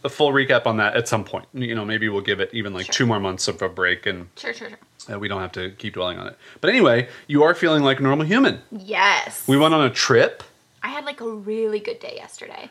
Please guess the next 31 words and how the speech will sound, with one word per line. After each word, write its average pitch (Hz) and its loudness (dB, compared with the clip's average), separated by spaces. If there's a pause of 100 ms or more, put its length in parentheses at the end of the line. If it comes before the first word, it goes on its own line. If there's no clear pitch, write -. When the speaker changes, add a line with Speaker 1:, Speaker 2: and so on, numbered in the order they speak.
Speaker 1:
You 131 2
had 120 6
a 113 4
Speaker 2:
We 104 0
Speaker 1:
really 117 4
Speaker 2:
went 110 2
Speaker 1:
good 104 6
Speaker 2:
on 123 0
Speaker 1:
day 139 4
Speaker 2:
a 117 6
Speaker 1:
yesterday. 127 4
Speaker 2:
trip. - -2 (440)
Speaker 1:
You've 123 2
been, 113 2 (180)
uh, 110 2 (120)
more, 123 4 (260)
eh, 131 0 (180)
like, 104 -6 (240)
happy 143 0
in 135 4
the 113 2
mornings. 151 -2
You've 123 4
been 123 4
more 117 4
happy 110 0
throughout 95 0
all 113 4
the 98 -4
day. 90 -2
Speaker 2:
Yeah. 226 2